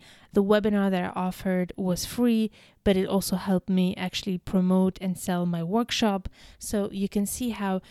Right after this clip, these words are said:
you can be very smart of giving a lot of value to your audience, to your community, your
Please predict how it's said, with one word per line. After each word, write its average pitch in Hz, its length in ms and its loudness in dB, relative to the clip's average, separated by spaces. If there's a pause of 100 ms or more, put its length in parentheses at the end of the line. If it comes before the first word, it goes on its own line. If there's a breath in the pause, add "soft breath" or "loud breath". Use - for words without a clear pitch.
(160 soft breath)
you 190 140 0
can 190 180 2
be 185 100 2
very 202 340 4
smart 196 380 2
of 170 160 -4
giving 180 320 2
a 175 60 0
lot 208 420 4
of 254 100 4
value 185 600 0
to - 180 -8
your 175 200 -2
audience, 190 480 0
to - 140 -14
your 165 140 -12 (240)
community, 196 480 4
your 175 440 -4